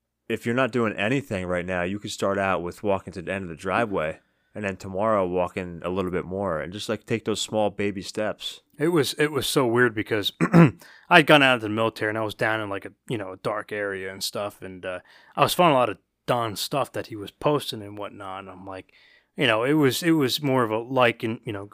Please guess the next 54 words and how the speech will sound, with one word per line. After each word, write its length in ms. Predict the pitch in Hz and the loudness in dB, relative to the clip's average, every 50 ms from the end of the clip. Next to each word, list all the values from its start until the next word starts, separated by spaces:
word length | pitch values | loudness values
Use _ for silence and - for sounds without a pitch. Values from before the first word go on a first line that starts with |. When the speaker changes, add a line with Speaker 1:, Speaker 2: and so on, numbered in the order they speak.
| - _ | -18 _
Speaker 2:
scroll 260 | - - - - 120 107 | -14 -10 -6 -6 -6 -4
past, 320 | - - 117 113 113 - | -4 -4 -4 -4 -4 -6
and 80 | 127 123 | -6 -6
it 120 | 135 151 | -6 -4
was 180 | 151 131 110 - | -4 -6 -2 -2
like 160 | 123 113 107 | -2 -2 -2
a 80 | 113 107 | -2 -6
like 380 | 104 113 120 120 117 110 - | 0 4 4 4 4 4 2
and, 180 | - 104 98 90 - _ _ _ _ _ _ _ _ - | -4 -4 -4 -8 -12 _ _ _ _ _ _ _ _ -6
you 60 | 120 | -6
know, 40 | 101 | -4
scroll 260 | - - - 139 123 | -4 0 2 2 2
past, 300 | - - 120 120 113 - - | 2 2 0 0 0 -2 -6
but 100 | 123 120 | 0 2
now 220 | 135 156 165 156 | 4 4 6 4
it 60 | 147 | 4
was, 260 | 135 123 113 - - - - _ _ | 2 0 -2 -4 -6 -8 -12 _ _
you 80 | - 135 | -8 -6
know, 200 | 110 104 110 - | -6 -6 -6 -4
let 100 | - 151 | 0 2
me 60 | 180 180 | 4 6
listen 300 | 156 147 160 151 - 120 | 6 6 6 4 2 -4
to 200 | - - 113 98 | -6 -4 -4 -4
it, 160 | 95 95 - - _ _ _ _ _ _ _ _ _ _ _ _ - | -4 -6 -8 -12 _ _ _ _ _ _ _ _ _ _ _ _ -6
and 80 | 113 | 0
now 120 | 113 135 135 | 2 2 4
I'm 40 | 123 | 2
like, 180 | 104 92 - - | 0 -4 -4 -2
"Wow, 240 | 120 131 135 117 98 92 | -2 -2 -2 -4 -6 -10
I'm 120 | 92 95 | -14 -16
invested 480 | 95 92 90 - 131 156 - - 120 98 | -18 -14 -10 -8 -6 -6 -6 -8 -10 -10
into 320 | 95 92 - - 104 98 | -12 -12 -12 -12 -12 -12
it," 160 | 95 95 - _ _ | -12 -12 -14 _ _
you 100 | - 117 | -16 -14
know, 160 | 107 98 95 101 | -14 -14 -14 -14
and 80 | 104 | -16
stuff. 220 | - - 120 104 - _ _ - - _ _ - _ - | -12 -10 -10 -10 -12 _ _ -20 -20 _ _ -20 _ -6
And 100 | 135 123 | -4 -2
he 140 | 110 147 202 220 | 0 4 6 6
had 100 | - - | 6 6
started 460 | - - 196 185 175 160 147 143 - - | 2 4 6 6 6 6 6 4 2 2
into 460 | 156 151 147 143 - 147 131 120 120 | 2 2 2 2 2 0 2 4 2
it, 200 | 117 120 - _ _ _ _ _ _ _ _ | 2 2 -2 _ _ _ _ _ _ _ _
and 140 | - 117 107 | -6 -4 -2
then 160 | 113 113 113 | -2 -2 -2
eventually 540 | 120 117 120 113 104 156 170 160 - 135 127 120 | -2 -2 -4 2 4 4 4 4 2 -2 0 2
I 180 | 131 160 165 | 4 6 6
had 100 | 143 123 | 4 2
finally 300 | - - 139 131 123 113 110 | 0 0 0 2 2 0 0
got 200 | 127 127 131 135 | 0 2 2 2
into 240 | 151 156 - - | 0 0 -2 -2
that 180 | 117 110 110 107 | 0 0 0 0
mindset 400 | 110 117 131 156 156 - - 113 | 0 -2 0 0 -2 -2 -2 -4
of, 100 | 104 95 | -4 -4